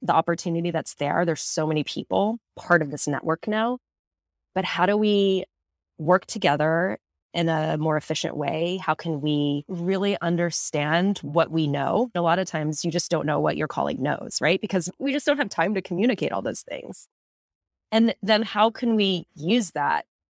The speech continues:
to make a broader impact? So the way that I saw that for myself was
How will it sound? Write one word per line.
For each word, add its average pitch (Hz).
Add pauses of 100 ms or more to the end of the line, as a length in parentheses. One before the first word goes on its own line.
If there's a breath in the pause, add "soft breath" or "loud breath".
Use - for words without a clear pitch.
(140)
to 196
make 165
a 156
broader 147
impact? -
So - (360)
the 202
way 190
that 185 (140)
I 156
saw 160
that 151
for 156
myself 156
was -